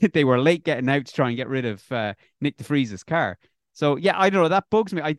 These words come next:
I, there seems to be a little bit of an agenda there towards the, um, the, the, the race control for Formula One versus F two. Um, and I don't get it. Like, I, there w-,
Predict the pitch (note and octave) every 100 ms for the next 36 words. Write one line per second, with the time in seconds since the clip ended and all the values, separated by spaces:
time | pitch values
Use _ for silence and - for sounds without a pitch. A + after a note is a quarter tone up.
0 | F#3 E3+ E3+ C#3+ E3 E3 D3 G3+ G#3 -
1 | F3+ D#3+ D#3 C#3+ C3+ C3 A#2 D#3 D#3 A#2+
2 | A#2+ G#2+ - B2 B2 A#2 - B2+ A2+ A2
3 | G#2+ G#2 G2+ G2+ G2+ - _ _ _ _
4 | _ _ B2+ A#2+ - A2+ G#2+ G#2+ G#2+ A2
5 | - - _ _ - C#3+ C3 - - A#2
6 | - A#2 G#2+ G2 - _ _ _ _ _
7 | A2+ - C#3+ B2 A2+ B2 A#2+ A2 G#2 G#2+
8 | A2 B2+ A#2+ - C3+ A#2+ G#2 - _ _
9 | _ _ - A#2 G#2+ G2+ G2+ G2 G2+ -
10 | _ - B2+ B2+ C3+ C#3 A#2+ G#2+ A2 G2+
11 | A2+ A#2+ A2+ B2+ B2